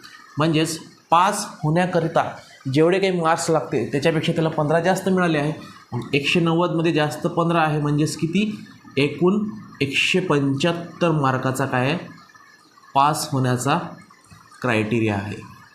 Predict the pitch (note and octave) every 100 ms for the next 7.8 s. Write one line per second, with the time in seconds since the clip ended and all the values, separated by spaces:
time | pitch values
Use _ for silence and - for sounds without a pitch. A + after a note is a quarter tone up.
0 | - - - D#3+ A#3 A#3+ - - - -
1 | - _ - - - - G#2+ B2+ D3 G#3
2 | - - B2+ D3 D3 D3 G#3+ G#3 - -
3 | - C3+ C3+ - - A3+ G#3+ F3 - F#3
4 | G#3+ - - - - E3 D#3+ - - B3
5 | G3 F3+ F#3 F3+ - - F#3 F3+ C#3 A#2+
6 | C#3 D#3+ - D3 C#3 - E3 - - C#3+
7 | D3+ C#3 B2+ C#3 A#2 A2 - E2+